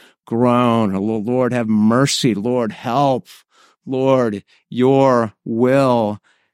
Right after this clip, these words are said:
be done." The Spirit intercedes in those times. If our faith is in Christ, if we're giving ourselves to prayer, the Spirit comes, the Spirit intercedes, the Spirit even takes our weak,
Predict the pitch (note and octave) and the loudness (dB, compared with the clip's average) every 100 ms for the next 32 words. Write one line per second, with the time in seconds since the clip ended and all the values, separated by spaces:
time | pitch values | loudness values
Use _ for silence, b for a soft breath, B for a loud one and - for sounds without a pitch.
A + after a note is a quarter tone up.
0 | _ _ - G#2+ A#2+ A2+ F#2+ A2 B2 A#2+ | _ _ -14 -2 -2 -2 -2 0 0 0
1 | G#2 F2 F2 - _ _ _ G2 - - | 0 -4 -8 -18 _ _ _ -12 -10 -6
2 | B2 B2+ A#2 - - - _ _ _ _ | 0 2 0 -2 -12 -16 _ _ _ _
3 | C#3 C#3+ C3 A#2 - D3 C3 A#2 A2 G2+ | 0 2 0 -4 0 2 4 2 2 0
4 | F#2+ - - F2 D#2+ D2+ D2 - - - | -2 -4 -6 -4 -4 -8 -10 -10 -10 -6
5 | A2 B2+ - A2+ A2 - - C2 G1+ - | -2 -2 -4 -6 -6 -6 -10 -10 -12 -14
6 | - - G2 B2+ C3+ C#3 C3 - A2 A2 | -14 -16 -6 -2 2 2 0 -2 -6 -6
7 | - A2 - - F#2+ - - b b b | -8 -14 -12 -10 -8 -10 -14 b b b
8 | A2+ - - D#3 D#3 - C#3 A#2 G#2 - | -6 -4 2 2 2 0 -2 0 0 -2
9 | A2+ - - D#3+ E3+ D#3+ C#3+ C3+ C3 - | -6 -8 0 4 4 4 0 0 -4 -2
10 | C#3+ C3 G#2+ B B B - - E3 E3 | 0 0 -2 B B B -12 -2 2 4
11 | D#3 C#3+ - C#3+ D3 - C3 B2 A#2 C3+ | 4 2 2 0 2 0 2 2 2 4
12 | C#3+ C3 - - | 6 4 -2 -20